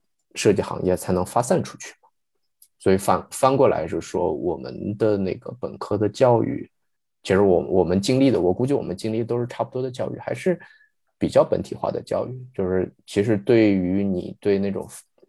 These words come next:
呃，相对枝枝杈杈的那种兴趣的培养并不大。其实，其实，其实对于我们自己来讲，就是还是，还是说要自己去拓展。而且尤其是对于我们这种标准化考试考上来的好学生，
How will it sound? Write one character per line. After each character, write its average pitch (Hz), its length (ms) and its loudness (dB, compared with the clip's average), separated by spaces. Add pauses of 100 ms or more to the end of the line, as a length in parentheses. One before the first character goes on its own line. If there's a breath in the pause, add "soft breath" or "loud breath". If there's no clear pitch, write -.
呃， 67 160 -8
相 98 240 -2
对 101 140 6
枝 107 160 -2
枝 113 120 -2
杈 113 220 -4
杈 131 220 -4
的 87 80 -4
那 85 140 -8
种 - 280 -14
兴 107 280 -2
趣 113 260 -6
的 - 240 -2
培 - 160 -4
养 - 240 -4 (100)
并 143 160 2
不 - 60 -8
大。 - 200 -8 (220)
其 - 100 -12
实， 98 120 6
其 98 80 -4
实， 107 220 4
其 - 60 -8
实 101 100 4
对 107 180 4
于 - 20 6
我 95 140 4
们 - 100 -6
自 - 160 -6
己 - 60 0
来 82 160 -6
讲， 85 200 -8
就 87 100 -8
是 90 80 -4
还 95 200 -4
是， 92 60 -6
还 - 180 -6
是 92 100 -4
说 80 200 -2
要 82 180 0
自 - 180 -8
己 - 60 -6
去 - 120 -12
拓 - 200 -4
展。 - 140 -14 (200)
而 98 100 2
且 120 300 2 (420 loud breath)
尤 117 160 6
其 147 180 0
是 98 160 0
对 107 180 2
于 101 40 6
我 107 200 2
们 82 180 -12
这 98 120 -2
种 85 140 -6
标 95 180 4
准 104 100 -8
化 85 160 -8
考 - 180 -16
试 - 180 -8
考 - 180 -6
上 82 140 -6
来 80 120 -4
的 - 80 -2
好 - 200 -6
学 - 180 -10
生， - 120 -12